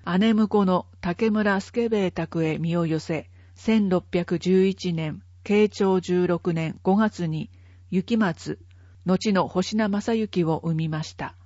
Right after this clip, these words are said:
その後、志津は三歳になった雪松と共に、武田信玄の娘である賢勝院の屋敷に移り住みます。また、千六百十七年、元和三年には、雪松が、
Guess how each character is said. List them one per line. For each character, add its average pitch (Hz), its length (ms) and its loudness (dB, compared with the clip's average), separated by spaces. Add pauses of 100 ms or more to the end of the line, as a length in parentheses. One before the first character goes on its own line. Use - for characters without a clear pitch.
(400)
そ - 180 -2
の 208 140 2
後、 196 200 0
志 214 240 -6
津 185 120 -4
は 156 260 0 (180)
三 220 340 -2
歳 208 300 -2
に 190 80 -2
な 190 160 0
っ 185 100 -10
た 170 160 -2
雪 175 300 -4
松 214 280 -2
と 160 140 -4
共 160 240 -4
に、 151 220 -6 (240)
武 202 260 -2
田 240 140 2
信 233 300 2
玄 180 240 2
の 165 140 0
娘 208 400 2
で 170 180 2
あ 160 100 0
る 156 220 -6 (240)
賢 220 220 2
勝 220 360 4
院 190 220 2
の 180 160 0
屋 160 160 -2
敷 - 260 -4
に 196 120 0
移 160 280 -2
り 175 120 0
住 - 140 -10 (100)
み 151 40 -6
ま 143 160 -6
す。 - 240 -20 (640)
ま 180 120 -2
た、 196 260 0
千 220 300 0
六 190 200 2
百 165 280 -4
十 190 260 4
七 185 280 0
年、 156 260 -6 (420)
元 214 280 4
和 214 140 2
三 202 340 0
年 202 240 0
に 165 160 -2
は、 160 320 -2
雪 180 280 -2
松 220 260 0
が、 160 220 -2